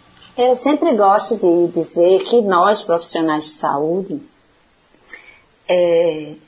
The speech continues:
nós não temos isso na nossa grade, né, de, de universidade, isso é uma falha, mas que momentos como esse são extremamente ricos. Antes de sermos até um profissional de saúde,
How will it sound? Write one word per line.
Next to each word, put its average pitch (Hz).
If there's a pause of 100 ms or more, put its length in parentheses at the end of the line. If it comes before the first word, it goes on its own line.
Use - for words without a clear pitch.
(160)
nós 226
não 277
temos 269
isso 196
na 190
nossa 180
grade, 165
né, 170 (1000)
de, 160 (320)
de 180
universidade, 165
isso -
é 170
uma 175
falha, 139 (220)
mas 202 (140)
que 151 (420)
momentos 226
como 208
esse 180
são 185
extremamente 220
ricos. 170 (1700)
Antes 294
de 226
sermos 196
até 190
um 254
profissional 196
de 156
saúde, 165